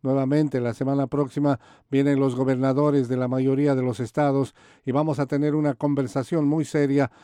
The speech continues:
sobre lo que está pasando con la seguridad escolar. Muy importante", dijo el presidente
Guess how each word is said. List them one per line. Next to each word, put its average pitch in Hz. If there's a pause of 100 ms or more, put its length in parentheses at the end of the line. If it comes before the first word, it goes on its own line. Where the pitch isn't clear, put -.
(120)
sobre 143
lo 135
que 139
está 139
pasando 147
con 139
la 135
seguridad 135
escolar. 139 (320)
Muy 190
importante", 151
dijo 127
el 123
presidente 135